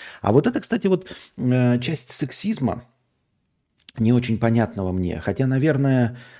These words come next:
а, в реальной ситуации немножко по-другому все. Но вот тут как раз умение разговаривать знакомиться и все остальное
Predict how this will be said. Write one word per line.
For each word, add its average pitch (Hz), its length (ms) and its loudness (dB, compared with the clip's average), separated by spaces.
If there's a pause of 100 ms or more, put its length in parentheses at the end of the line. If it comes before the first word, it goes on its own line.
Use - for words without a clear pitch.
(100)
а, 98 200 -2
в 98 80 -2
реальной 131 300 2
ситуации 123 480 -2
немножко 117 320 -4
по-другому 131 480 -2
все. - 320 -8 (340)
Но 131 260 2
вот 123 300 -4
тут 202 160 -4
как - 220 -4
раз 151 360 -2 (500)
умение 139 420 4
разговаривать 123 800 2 (220)
знакомиться 110 720 -2
и 98 60 -4
все 117 200 -6
остальное 123 580 -2